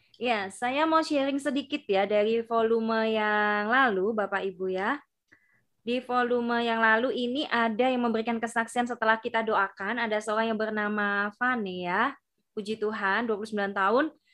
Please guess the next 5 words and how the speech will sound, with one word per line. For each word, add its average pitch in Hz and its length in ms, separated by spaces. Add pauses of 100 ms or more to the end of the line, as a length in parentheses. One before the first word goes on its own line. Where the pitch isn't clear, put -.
(180)
yang 233 160
ternyata 240 400
memang 254 400
dia 262 560
sakit 254 640